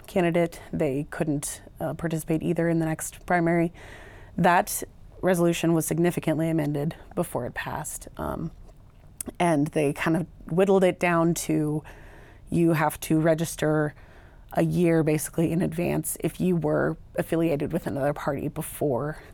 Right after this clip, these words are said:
that primary takes place. Um, so it's a little bit complicated to explain, but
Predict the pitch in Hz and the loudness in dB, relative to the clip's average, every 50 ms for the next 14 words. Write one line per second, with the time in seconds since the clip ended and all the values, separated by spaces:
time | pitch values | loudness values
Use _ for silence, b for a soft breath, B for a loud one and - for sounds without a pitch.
0 | - - - - - 147 143 - - - - - - - 151 143 147 165 - 170 | -14 -10 -10 -4 -2 -2 -2 -2 -6 -8 -10 -8 -6 -4 -4 -4 -4 -4 -6 -6
1 | - - - - - - 82 - - - - - - - - 185 - - - - | -6 -6 -8 -4 -4 -4 -4 -4 -6 -8 -10 -12 -14 -12 -8 -6 -6 -4 -4 -6
2 | 160 - B B B B B B B B B B - 180 160 170 180 220 214 208 | -10 -10 B B B B B B B B B B -2 0 0 4 4 6 6 6
3 | 190 - - 165 160 151 - - 175 156 156 - - 156 - - - 156 151 143 | 4 4 2 2 2 0 0 0 0 0 0 0 -2 -4 -4 -2 -2 -2 0 2
4 | 147 147 156 165 156 143 - - - | 2 2 2 4 2 2 2 -2 -14